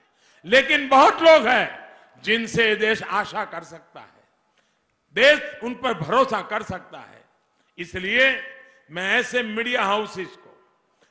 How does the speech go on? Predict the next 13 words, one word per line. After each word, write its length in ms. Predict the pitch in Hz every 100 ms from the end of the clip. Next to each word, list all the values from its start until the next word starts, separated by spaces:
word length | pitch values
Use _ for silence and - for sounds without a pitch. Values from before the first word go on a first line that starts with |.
| _
मैं 160 | 160 214
ऐसे 240 | 254 254
अखबार 440 | 247 190 247 262
वालों 320 | 254 220 196 151
को, 240 | - 95 - _ _ _ _ 135
मैं 200 | 190 247
ऐसे 220 | 233 247
लेखनी 440 | 220 269 262 269 269
लिखने 380 | 269 220 240
वाले 300 | 247 240 214
से 240 | 220 - - _ _ _ _ -
आग्रह 420 | 247 285 302 302
करूंगा, 540 | 277 254 233 170 107